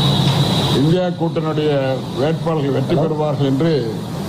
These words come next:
ஒவ்வொரு கட்சியும் தங்களுடைய கருத்துக்களை அறிவிக்கும் நேரத்தில் சொல்லியிருக்கிறார்கள். அந்த அடிப்படையில் பார்த்தால் மிகப்பெரிய வெற்றி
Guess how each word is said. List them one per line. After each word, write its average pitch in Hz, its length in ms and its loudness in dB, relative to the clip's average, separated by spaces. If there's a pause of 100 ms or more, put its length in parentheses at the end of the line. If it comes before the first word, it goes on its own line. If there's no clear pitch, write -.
(600)
ஒவ்வொரு 156 420 0
கட்சியும் 151 500 0 (180)
தங்களுடைய 143 480 0
கருத்துக்களை 147 560 0
அறிவிக்கும் 139 460 0
நேரத்தில் 135 460 0 (1080)
சொல்லியிருக்கிறார்கள். 143 800 0 (1000)
அந்த 151 200 0
அடிப்படையில் 160 580 0
பார்த்தால் 147 440 -2 (1160)
மிகப்பெரிய 165 520 0
வெற்றி 165 380 0